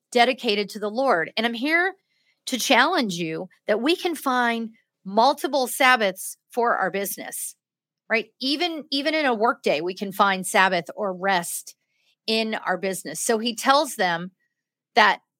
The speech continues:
this is what the Lord did. He exemplified it for them. And this is why he blessed the Sabbath day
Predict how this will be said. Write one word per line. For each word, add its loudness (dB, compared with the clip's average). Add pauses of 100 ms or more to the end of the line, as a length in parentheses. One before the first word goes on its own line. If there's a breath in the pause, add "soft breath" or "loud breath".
this 0
is -4
what 0
the 2
Lord 2
did. 4
He -6
exemplified 2
it 0
for 0
them. 0 (300 loud breath)
And -2
this -2
is -6
why 6
he -6 (280)
blessed 0
the -6
Sabbath 2
day 0